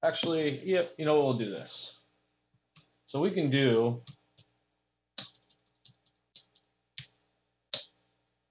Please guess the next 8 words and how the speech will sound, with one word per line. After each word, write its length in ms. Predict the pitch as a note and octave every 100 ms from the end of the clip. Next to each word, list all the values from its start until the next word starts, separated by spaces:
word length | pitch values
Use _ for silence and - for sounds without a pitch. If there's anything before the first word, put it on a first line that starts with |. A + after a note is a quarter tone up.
| _ _ _ _ _
see, 160 | C3
we're 140 | B2 D#3+
gonna 180 | C#3
delay, 540 | A#2+ A#2 G#2+ G#2+ C#3 B2+ _ _ _ _ _ _ _ _ - _ _ _ _ _ _ _ - - _ _ _ _ _
and 120 | - C#3
we're 100 | E3
gonna 140 | C#3+
put 440 | - B2 A#2+ A#2+